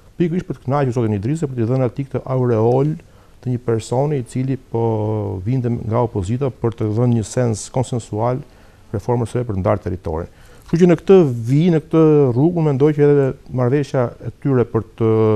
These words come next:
patur tre apo katër bashki, do të mund të arrihet me konsensusin e dyshes Rama Meta. Për të kaluar tek pjesa e opozitës, unë mendoj që opozita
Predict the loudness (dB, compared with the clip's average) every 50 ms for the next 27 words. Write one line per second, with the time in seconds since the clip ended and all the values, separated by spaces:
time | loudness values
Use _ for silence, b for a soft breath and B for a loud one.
0 | 2 0 -2 0 0 0 0 0 -2 -4 -6 -10 -14 -8 -2 0 0 2 0 0
1 | -4 -8 -8 -8 -8 -6 -4 -4 -2 -2 -2 -4 -4 -6 -6 -6 -6 -6 -6 -6
2 | b b b b b b b b -10 -8 -4 -2 -2 -2 0 2 0 2 2 2
3 | 2 2 2 2 -2 -8 -18 -10 -4 -2 -2 -2 -2 -4 -4 -4 -6 -6 -6 -8
4 | -8 -6 -6 -6 -4 -4 -4 -4 -4 -4 -4 -6 -6 -4 -4 -6 -4 -4 -4 -4
5 | -6 -8 -10 -14 -18 -20 b b b b b b b b b b b b b b
6 | b b b -10 -6 -2 0 4 4 6 6 6 4 4 2 2 2 2 4 4
7 | 2 4 2 2 2 0 -2 -2 -2 -2 0 2 2 2 4 2 2 2 2 0
8 | 2 4 4 4